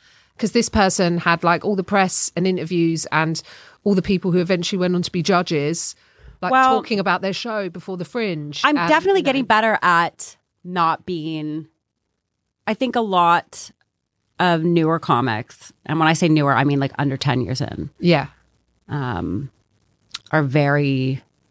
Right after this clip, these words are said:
Speaker 2: negative to be around when it comes to what they're not getting that they feel they should get.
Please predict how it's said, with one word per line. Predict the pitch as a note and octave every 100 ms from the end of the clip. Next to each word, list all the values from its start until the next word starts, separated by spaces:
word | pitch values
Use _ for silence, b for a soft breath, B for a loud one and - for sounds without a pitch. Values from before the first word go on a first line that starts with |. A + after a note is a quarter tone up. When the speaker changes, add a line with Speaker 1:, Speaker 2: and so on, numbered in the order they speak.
| _ _ _
Speaker 2:
negative | D3 C#3 C3 C3 A#2+
to | -
be | B2+ B2
around | G#2+ G#2+ C3
when | C3
it | -
comes | C#3 C3
to | -
what | C3 B2+ B2+ C#3
they're | B2
not | C3 -
getting | - G#2+ C3+
that | C3+ A#2+
they | C3+
feel | - B2
they | A#2 A#2
should | - A2 A#2
get. | G#3 -